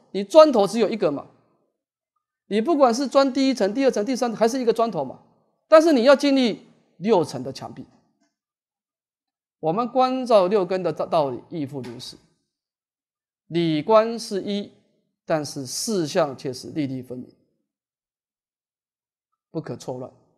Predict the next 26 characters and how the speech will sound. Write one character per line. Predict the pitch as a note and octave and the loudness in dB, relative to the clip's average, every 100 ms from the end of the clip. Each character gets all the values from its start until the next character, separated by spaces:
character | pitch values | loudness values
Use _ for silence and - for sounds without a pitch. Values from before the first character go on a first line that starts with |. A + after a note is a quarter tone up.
| _ _ _ _ _ _ _ _ _ _ _ | _ _ _ _ _ _ _ _ _ _ _
一 | - F3 | -8 -2
定 | G#3 | -2
是 | E3+ F3 D3+ C#3 | -2 -4 -4 -6
先 | - F3+ F3 F3 | -6 -6 -6 -10
破， | F#3 F3+ C#3+ B2+ - _ _ _ | -2 0 0 -4 -10 _ _ _
先 | - B3+ C4+ | 4 6 8
从 | A#3 F#3 G#3+ | 6 2 4
外 | - C4+ A3 | 8 8 6
在 | A3+ G#3+ | 6 6
的 | F3 D#3+ | 4 0
人 | C#3+ D#3+ G3+ | 0 -2 -2
事 | - G3 | -4 -6
因 | G#3+ G#3 | -4 -4
缘 | C#3 | -6
先 | C#3 D#3+ | -6 -8
消 | D#3+ D#3 | -4 -4
灭， | D#3 D3 - _ _ _ _ _ | -2 -6 -10 _ _ _ _ _
然 | D3+ F3 | -2 2
后 | G#3+ | 2
再 | F3+ F3 | 2 0
破 | E3 F#3+ E3 | 0 -2 0
内 | G#3 | -2
在 | E3 E3 | -2 -2
的 | C#3 | -4
感 | D3 B2 B2 | -6 -8 -4
受， | G3+ D#3 | 0 0